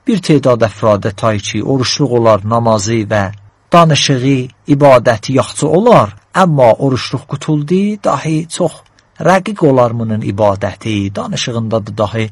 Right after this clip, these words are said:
özürə ki, gərək oruçluqda təvəccühü var idi, dahi təvəccühü olmaz. Pəs əməlin, yaxçı əməlin ərzişi o vaxt artıqraqdır ki, tədavümü ola.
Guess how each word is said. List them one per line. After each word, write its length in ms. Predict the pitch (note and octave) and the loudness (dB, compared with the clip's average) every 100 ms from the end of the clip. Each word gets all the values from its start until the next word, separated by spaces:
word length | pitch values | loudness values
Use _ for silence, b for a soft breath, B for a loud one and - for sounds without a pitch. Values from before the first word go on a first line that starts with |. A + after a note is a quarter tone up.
| - _ | -12 _
özürə 380 | G3+ E3 D3+ A#2+ | -4 0 2 0
ki, 160 | A#2+ | -2
gərək 400 | A2 A2 B2 B2+ - _ - | -2 0 0 -2 -6 _ -6
oruçluqda 540 | B2 A#2 - - C3 | -6 -6 -8 -6 -6
təvəccühü 640 | - A#2 A2+ - A2 G#2+ | -6 -6 -6 -4 -6 -4
var 260 | G#2 F#2+ G2 | -4 -4 -6
idi, 320 | G#2 B2+ F3+ | -4 -2 -2
dahi 200 | - - | -4 -12
təvəccühü 500 | G2 G2+ G2 - G#2+ | -16 -16 -16 -12 -8
olmaz. 600 | B2+ B2 A#2 D3 A2 - - _ _ | -6 -4 0 2 0 -4 -14 _ _
Pəs 320 | - C#3+ D3 - _ _ | -2 0 0 -4 _ _
əməlin, 640 | D#3+ E3+ D#3+ E3 E3 A#2+ G#2 - _ _ | -2 2 2 2 -2 -4 -10 -20 _ _
yaxçı 500 | A#2+ C#3+ - - - A3+ E3+ | 0 2 2 -2 0 0 2
əməlin 400 | D3 B2+ A#2 G#2+ | 2 0 0 -4
ərzişi 500 | - A2+ G#2 G2+ - | -4 -4 -4 -6 -6
o 180 | A2+ B2 | -4 0
vaxt 320 | E3 - - _ | 0 0 -12 _
artıqraqdır 800 | - F#3+ D3+ F3 - E3 - - | 0 0 2 -4 0 -2 0 -6
ki, 480 | C#3 D#3 D3 D#3 F3 | -4 0 0 2 0
tədavümü 640 | F3+ F#2+ G2+ F#2 G#2 G2 A#2+ | -2 -4 -2 -6 -6 -4 -4
ola. 460 | G#2 F#2+ F#2 F2+ | -4 -4 -4 -6